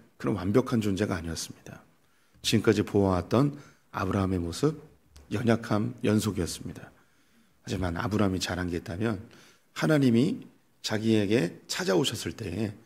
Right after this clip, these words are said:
그 찾아옴에 대해서 계속해서 반응합니다.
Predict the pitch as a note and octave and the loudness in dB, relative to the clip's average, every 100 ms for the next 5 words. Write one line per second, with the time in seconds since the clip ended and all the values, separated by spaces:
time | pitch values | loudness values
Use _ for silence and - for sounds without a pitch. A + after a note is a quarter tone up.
0 | _ _ _ - A#2 - G3+ G3+ G3 D#3+ | _ _ _ -6 -2 -2 0 2 2 0
1 | G2+ E2+ A2+ B2 - _ _ - C3 C3+ | -2 -4 -6 -8 -12 _ _ 0 0 0
2 | A#2+ A#2+ - - - F#2+ F#2+ F2 - - | -2 -2 -4 -14 -6 -2 -2 -2 -10 -20